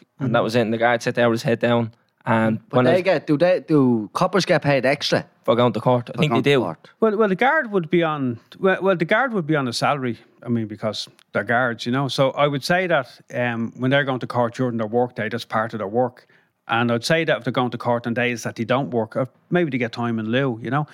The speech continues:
Speaker 2: I can tell you they get more than twenty-five euro twenty cents.
Speaker 1: <laughs>
Speaker 3: So if you're standing outside the courtroom, yeah,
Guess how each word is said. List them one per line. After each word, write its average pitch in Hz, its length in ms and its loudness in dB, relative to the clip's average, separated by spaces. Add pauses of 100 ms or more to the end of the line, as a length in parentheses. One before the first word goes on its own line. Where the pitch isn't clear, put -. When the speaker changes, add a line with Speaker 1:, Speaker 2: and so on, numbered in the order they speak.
(220)
Speaker 2:
I 147 80 2
can 143 100 0
tell 190 140 2
you 254 60 -4
they 202 80 -6
get 131 100 0
more 127 180 2
than 110 80 -10
twenty-five 120 480 -2
euro 117 220 -2
twenty 117 260 -4
cents. 139 460 -2
Speaker 1:
<laughs> - 40 -14
Speaker 3:
So 156 120 0
if 151 60 2
you're 160 80 2
standing 226 280 0
outside 202 300 -4
the 147 60 -8
courtroom, 156 640 -4
yeah, 165 200 2